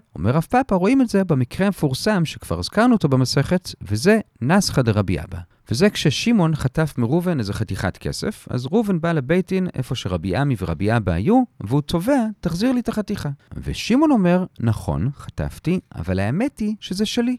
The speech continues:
כי אתה אתמול חטפת לי את זה, ובעצם רק חטפתי את זה בחזרה." מה הדין? "אז אם לראובן התובע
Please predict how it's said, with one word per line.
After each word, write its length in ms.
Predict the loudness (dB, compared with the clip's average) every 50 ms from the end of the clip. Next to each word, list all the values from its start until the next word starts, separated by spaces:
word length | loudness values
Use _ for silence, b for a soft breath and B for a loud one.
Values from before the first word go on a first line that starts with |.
| _ _
כי 140 | -4 -2 -2
אתה 260 | -2 0 2 2 2
אתמול 340 | 2 0 0 2 2 2 2
חטפת 400 | 2 -2 -2 0 0 0 0 -2
לי 120 | -2 -2
את 60 | -2 -2
זה, 100 | -2 -2 -2
ובעצם 380 | -2 -2 -2 -2 -2 -2 -2 0
רק 180 | 0 0 -2
חטפתי 440 | -4 -2 2 4 4 4 4 4 2
את 60 | 2
זה 100 | 4 2
בחזרה." 460 | 2 0 0 0 -2 0 -2 -2 -4 -6 -14 -16 _ -6
מה 180 | -2 2 2 2
הדין? 400 | 2 2 -2 -6 -6 -4 -4 -4 -6 _ _ _ -8
"אז 180 | -8 -6 -4 0
אם 180 | 2 2 4 4
לראובן 420 | 2 2 2 0 -2 0 -2 -2 -4
התובע 600 | -4 -6 -6 -6 -4 -4 -2 0 0 0 0